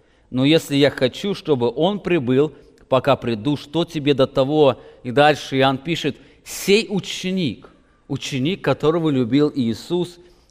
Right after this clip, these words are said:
и свидетельствует о сём, и написал сие, и знаем, что истинное свидетельство его». Сей ученик, которого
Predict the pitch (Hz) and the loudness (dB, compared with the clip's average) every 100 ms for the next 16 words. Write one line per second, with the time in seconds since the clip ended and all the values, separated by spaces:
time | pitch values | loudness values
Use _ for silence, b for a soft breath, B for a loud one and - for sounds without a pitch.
0 | - 202 - 175 131 156 131 - 131 - | -6 -4 -2 -4 0 0 0 -6 -8 -6
1 | 123 113 - 180 185 185 b b b - | -8 -8 -4 -2 0 -4 b b b -4
2 | 165 156 160 147 - 139 113 - 127 117 | 0 0 0 -6 0 2 2 -4 -6 -2
3 | 160 170 165 b b - 147 123 147 120 | 0 -2 -4 b b -4 -4 -2 0 0
4 | 107 104 - _ _ _ - 135 143 139 | -2 -6 -14 _ _ _ -6 -2 -2 -4
5 | - 135 120 113 - 113 113 104 101 - | -6 -6 -6 -8 -10 -8 -8 -8 -14 -12
6 | 107 95 - _ _ _ - 117 113 107 | -12 -12 -14 _ _ _ -12 -8 -6 -8
7 | 87 _ b b b - - 254 233 - | -12 _ b b b -16 -2 0 0 -4
8 | 135 117 214 - 139 - 180 175 147 131 | -6 -4 -6 -2 -2 0 0 2 2 2
9 | - | -2